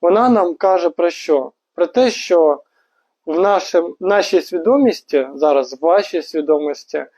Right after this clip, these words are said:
є якась ідея, є якась думка, яка належить до вашої вищої духовної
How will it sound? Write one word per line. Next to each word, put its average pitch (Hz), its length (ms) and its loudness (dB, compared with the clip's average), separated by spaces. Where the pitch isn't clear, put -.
є 220 300 2
якась 180 500 0
ідея, 190 580 0
є 160 260 0
якась 160 500 0
думка, 170 680 0
яка 190 540 0
належить 170 600 2
до 165 120 0
вашої 170 680 0
вищої 196 840 2
духовної 185 880 0